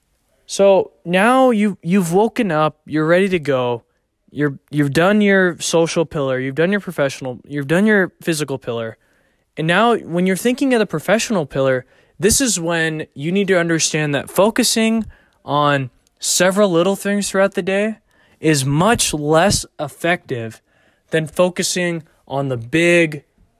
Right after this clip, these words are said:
three, four big things. Like,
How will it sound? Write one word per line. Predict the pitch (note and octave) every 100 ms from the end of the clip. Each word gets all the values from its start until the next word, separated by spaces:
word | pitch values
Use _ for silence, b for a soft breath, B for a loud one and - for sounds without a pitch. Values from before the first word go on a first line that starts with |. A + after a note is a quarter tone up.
| _
three, | - E3 F3 E3+
four | - D#3 D3+
big | C3+ D3
things. | - C3+ G#2+ - - - _ _ _ _ _ _ _ -
Like, | E3+ -